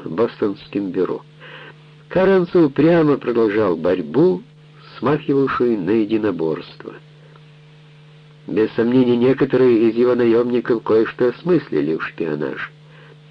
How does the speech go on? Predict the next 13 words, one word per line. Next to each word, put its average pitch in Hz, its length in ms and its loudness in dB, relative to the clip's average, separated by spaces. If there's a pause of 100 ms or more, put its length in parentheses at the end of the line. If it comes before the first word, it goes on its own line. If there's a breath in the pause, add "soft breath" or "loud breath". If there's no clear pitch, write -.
(240)
Всё 98 180 0
же 98 100 -2
ничего 123 600 0
или 87 120 -2
почти - 420 -4
ничего 156 400 -2
существенного 135 920 -2
к 151 120 -10
нему 101 260 0
в 78 100 -6
руки 131 380 0 (440 loud breath)
не 78 220 -4
попало. 73 520 -6